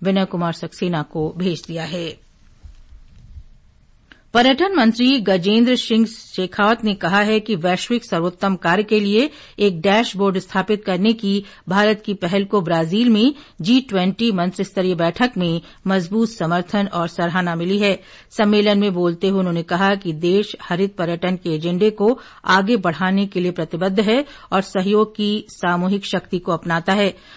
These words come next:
मंत्री ने सतत सामाजिक आर्थिक विकास और प्रकृति सकारात्मक पर्यटन में पर्यटन और संस्कृति की महत्वपूर्ण भूमिका पर जोर दिया। उन्होंने टिकाऊ पर्यटन के लिए पांच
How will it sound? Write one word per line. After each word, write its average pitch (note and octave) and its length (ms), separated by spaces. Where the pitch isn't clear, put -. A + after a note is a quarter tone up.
मंत्री A#3 320
ने C#4 180
सतत A3 420
सामाजिक F3 640
आर्थिक E3+ 320
विकास F#3 480
और E3+ 280
प्रकृति G#3+ 460
सकारात्मक F3+ 720
पर्यटन F3 420
में A3+ 200
पर्यटन G#3+ 460
और F#3+ 120
संस्कृति G3 640
की G3+ 140
महत्वपूर्ण F#3 580
भूमिका F3 420
पर G3 180
जोर F3 220
दिया। F#3+ 220
उन्होंने G3+ 440
टिकाऊ G3+ 380
पर्यटन F#3+ 480
के G3 140
लिए G3 300
पांच G#3+ 400